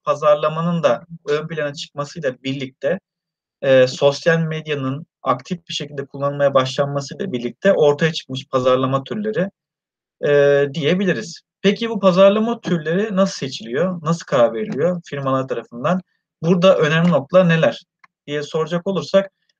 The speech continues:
aslında hedeflenen kitlenin analiz edilmesi gerekiyor öncelikle. Bizim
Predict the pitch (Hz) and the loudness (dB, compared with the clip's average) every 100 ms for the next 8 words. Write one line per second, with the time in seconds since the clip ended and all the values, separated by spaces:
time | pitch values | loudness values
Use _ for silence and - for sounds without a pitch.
0 | - 170 170 190 180 185 202 196 208 208 | 0 0 2 2 4 6 4 0 -2 -2
1 | - - 180 190 190 185 180 185 180 175 | -4 -4 0 2 2 0 0 0 0 0
2 | 131 113 117 113 107 101 - 104 90 - | -2 -2 -6 -6 -8 -10 -12 -14 -14 -20
3 | - _ _ _ _ _ _ _ _ _ | -20 _ _ _ _ _ _ _ _ _
4 | _ 156 175 180 180 | _ 2 2 2 0